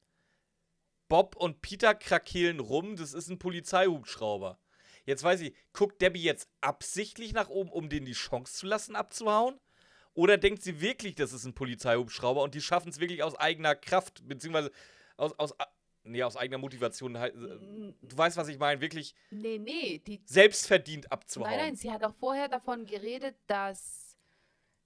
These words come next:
Speaker 2: äh, nein, sie wird nachher davon reden, dass die Jungs ja irgendwas gemeint haben von wegen,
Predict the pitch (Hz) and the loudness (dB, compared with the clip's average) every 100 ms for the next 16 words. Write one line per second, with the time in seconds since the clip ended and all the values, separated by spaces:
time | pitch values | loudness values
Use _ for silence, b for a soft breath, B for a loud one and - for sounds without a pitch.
0 | _ - 220 214 240 226 - - 226 190 | _ 0 2 4 4 2 -6 -8 -8 -8
1 | 180 226 330 240 220 302 294 240 214 233 | -6 -2 -2 -2 -4 -2 -2 0 0 -4
2 | 208 202 226 214 202 196 - - 175 170 | -6 -4 -4 -4 -6 -6 -6 -18 -16 -8
3 | 233 311 - - 196 190 226 220 202 202 | -6 -6 -8 0 0 0 -4 -4 -6 -6
4 | 214 202 208 226 226 208 202 196 180 196 | -8 -8 -8 -6 -6 -6 -8 -10 -8 -8
5 | 190 185 | -8 -14